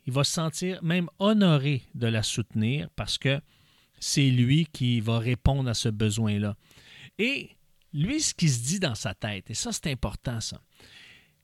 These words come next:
lui, il va croire que puisque vous lui demandez de l'aide, c'est que vous avez besoin. Donc, si vous avez besoin, il n'y en a pas suffisamment fait assez. Donc, pour lui, ça va être important de,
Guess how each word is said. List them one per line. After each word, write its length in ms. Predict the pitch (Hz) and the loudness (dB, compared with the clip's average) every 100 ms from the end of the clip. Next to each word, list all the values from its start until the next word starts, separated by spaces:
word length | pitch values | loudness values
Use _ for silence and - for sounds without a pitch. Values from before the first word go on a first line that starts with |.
| _ _ _ - | _ _ _ -2
lui, 220 | 208 277 | 2 4
il 40 | |
va 160 | 170 147 | 4 2
croire 720 | - 160 160 202 233 - - | 2 2 2 2 0 -2 -4
que 320 | 151 151 180 - - - _ _ _ _ _ _ _ _ _ | 0 0 0 -8 -18 -20 _ _ _ _ _ _ _ _ _
puisque 420 | - 302 - - | 4 4 0 2
vous 240 | 160 135 | 2 4
lui 220 | 156 143 135 | 4 4 2
demandez 540 | 127 147 151 143 135 | 0 2 2 2 0
de 140 | 120 | 0
l'aide, 600 | 123 123 123 185 220 165 190 | 0 0 0 -2 -2 -4 -8
c'est 220 | - 131 | -8 -8
que 100 | 123 | -6
vous 200 | 120 123 | -6 -4
avez 180 | 127 139 | -2 -2
besoin. 440 | 123 123 117 170 | 0 0 2 0
Donc, 180 | 165 131 | 0 0
si 180 | - 202 | -2 -2
vous 180 | 202 | 0
avez 220 | 190 156 147 | 2 4 2
besoin, 440 | 127 127 117 156 | 4 4 6 4
il 60 | 180 | 4
n'y 60 | |
en 80 | 127 | 2
a 80 | 123 | 2
pas 180 | - 170 | 0 0
suffisamment 800 | - - - 113 123 123 123 | -2 -8 -8 -4 -2 0 0
fait 340 | 113 - 156 - | 0 -2 -4 -2
assez. 480 | 107 - - 139 - - _ _ | -2 -2 -2 -2 -4 -14 _ _
Donc, 220 | 143 147 | 0 4
pour 180 | - 151 | 6 6
lui, 120 | 160 | 4
ça 140 | 208 151 | -2 -4
va 80 | 143 | -6
être 120 | 156 | -6
important 560 | 151 143 - - 180 | -4 -4 -4 -4 -2
de, 200 | 196 139 | 2 2